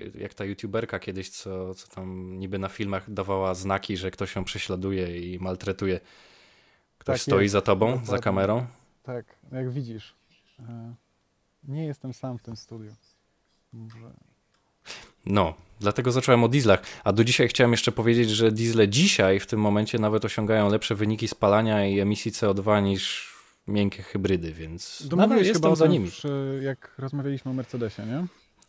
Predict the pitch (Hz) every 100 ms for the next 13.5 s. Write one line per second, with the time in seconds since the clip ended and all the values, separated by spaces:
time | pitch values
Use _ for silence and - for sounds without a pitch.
0 | - 104 120 113 123 143 117 143 127 120
1 | 135 135 120 110 107 - - 117 110 117
2 | 110 120 101 104 120 110 101 - 113 107
3 | 107 107 - 110 104 107 98 95 98 95
4 | 92 92 - - - - - - - _
5 | _ _ _ _ - - 113 - 165 101
6 | 104 101 95 - 98 104 92 87 92 90
7 | 87 - 85 85 _ _ _ _ _ _
8 | _ - - - - - - 175 - 185
9 | - _ _ _ _ _ _ - - -
10 | - _ _ - - 147 139 131 120 127
11 | 135 131 - 151 135 123 127 123 120 -
12 | 117 120 - 139 135 135 135 120 123 117
13 | - 117 110 113